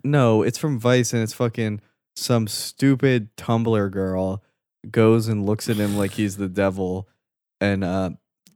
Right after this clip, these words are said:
plays chess with him in his apartment while he stands on a hoverboard and drinks a bottle of fucking thousand dollar wine.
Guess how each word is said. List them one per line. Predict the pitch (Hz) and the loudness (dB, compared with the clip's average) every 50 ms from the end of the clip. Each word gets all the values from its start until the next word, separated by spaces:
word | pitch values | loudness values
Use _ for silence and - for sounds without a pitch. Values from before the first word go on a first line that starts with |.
| _ - | _ -4
plays | 123 120 110 110 104 - | 0 2 2 2 2 -2
chess | - - - - - 113 107 110 110 - | -8 -10 -6 0 2 2 2 2 0 -2
with | - 107 98 - | -4 -6 -4 -4
him | 113 101 98 | -4 -4 -4
in | 98 95 | -4 -6
his | 95 95 | -4 -6
apartment | 104 90 - - 110 107 80 95 101 90 - | -6 -8 -4 -2 -2 0 0 0 -4 -4 -2
while | 71 92 95 | -2 -2 -2
he | 95 | -2
stands | 92 - - - 107 104 104 98 | -2 -6 -6 -4 -2 -2 -2 -2
on | 104 92 | -2 -4
a | 87 92 | -4 -2
hoverboard | 104 120 110 101 107 104 92 104 98 101 101 98 | 0 0 0 0 0 -2 -2 -2 -2 0 0 -2
and | 90 90 | -4 -6
drinks | 98 101 104 98 - - | -6 -6 -6 -4 -4 -6
a | 101 | -6
bottle | 92 95 98 101 104 98 98 | -4 -2 0 0 0 0 -2
of | 92 90 | -4 -6
fucking | - - 98 104 - 95 90 95 | -6 -8 -8 -8 -6 -8 -10 -6
thousand | - 107 101 101 98 104 101 | -4 -2 -2 -2 -2 -4 -4
dollar | 98 98 98 95 92 | -4 -2 -2 -4 -4
wine. | 95 95 95 98 95 92 92 90 90 87 87 101 | -6 -6 -6 -6 -4 -4 -6 -6 -6 -8 -10 -12